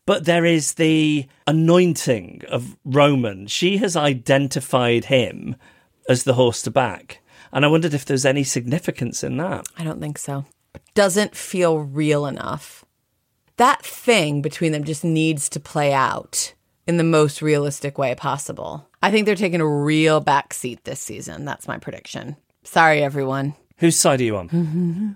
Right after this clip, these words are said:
Speaker 1: The Pierces or the Roys?
Speaker 2: The Roys.
Speaker 1: The Pierces are awful.
Speaker 2: Yeah, you know.
Speaker 1: They're, they're so awful because it's the veneer of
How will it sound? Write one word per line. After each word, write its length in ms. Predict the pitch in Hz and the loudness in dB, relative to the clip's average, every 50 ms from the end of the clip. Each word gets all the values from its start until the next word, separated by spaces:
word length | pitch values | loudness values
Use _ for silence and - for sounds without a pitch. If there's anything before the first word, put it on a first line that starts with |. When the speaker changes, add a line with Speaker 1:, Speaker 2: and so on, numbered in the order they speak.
| - - - | -12 -12 -10
Speaker 1:
The 80 | - 110 | -10 -10
Pierces 600 | - - - 170 185 185 160 - - 123 104 113 | -6 0 2 4 4 4 4 2 0 -2 -2 -2
or 100 | 107 98 | -2 -2
the 120 | 113 107 | -2 -2
Roys? 540 | 110 117 113 110 107 101 98 98 - - - _ _ _ _ - | 0 0 0 2 0 0 -2 -4 -8 -12 -16 _ _ _ _ -4
Speaker 2:
The 100 | - 151 | -2 0
Roys. 460 | 143 131 131 127 131 131 - - - - _ _ _ _ _ _ _ | 0 0 0 0 -2 -2 -4 -8 -14 -20 _ _ _ _ _ _ _
Speaker 1:
The 80 | - 127 | -14 -2
Pierces 360 | - 185 254 - - 147 135 | 0 0 0 2 0 -2 0
are 120 | 131 123 | 2 2
awful. 480 | 120 123 117 - - - 190 180 131 - - _ _ _ - - _ _ | 4 4 2 0 0 2 2 0 0 -2 -10 _ _ _ -20 -20 _ _
Speaker 2:
Yeah, 440 | - 180 180 180 180 180 175 175 170 170 - - - | -6 -2 0 2 2 4 4 2 2 -2 -4 -6 -2
you 140 | 175 175 165 | 0 0 2
know. 240 | 160 151 151 151 | 2 0 0 2
Speaker 1:
They're, 120 | 151 254 240 | 4 4 4
they're 140 | 214 262 240 | 4 4 2
so 340 | - - - 254 254 269 277 254 247 240 | 2 2 2 2 4 4 4 6 6 6
awful 320 | 240 240 - - 220 175 143 | 6 4 2 0 -2 -2 0
because 720 | - 170 160 - - - 185 175 165 160 - - - - - _ | 0 -2 -2 -2 -2 -2 0 2 2 2 2 -2 -4 -4 -8 _
it's 240 | - 202 202 - - | -6 -6 -6 -6 -4
the 140 | - 160 151 | -4 -4 -2
veneer 920 | 127 156 156 156 156 165 165 170 160 156 151 143 135 135 127 123 131 127 - | 0 0 0 2 2 2 4 4 4 4 4 4 4 2 2 0 0 -2 -2
of 580 | 131 131 127 127 123 123 120 123 120 - - | -2 0 0 2 2 2 0 0 -2 -4 -8